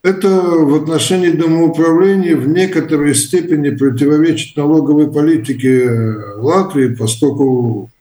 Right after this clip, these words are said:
в Латвии, ну, принято такое, ко-, такое правило, что один налог не может облагать другой налог напрямую. А у нас получается,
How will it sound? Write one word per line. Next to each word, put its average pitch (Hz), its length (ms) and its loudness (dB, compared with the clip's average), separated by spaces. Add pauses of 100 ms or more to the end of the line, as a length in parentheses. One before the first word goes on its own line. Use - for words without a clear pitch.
(960)
в 113 200 0
Латвии, 143 680 0 (400)
ну, 147 760 -2
принято 135 480 -2
такое, 120 360 0
ко-, 131 640 2
такое 131 380 0
правило, 151 420 2
что 123 320 -2
один 156 340 0
налог 139 400 0
не 135 80 0
может 123 340 -2
облагать 123 500 0
другой 120 380 0
налог 123 380 -2
напрямую. 120 560 -2
А 104 80 -4
у 127 100 -2
нас 160 220 -2
получается, 143 680 0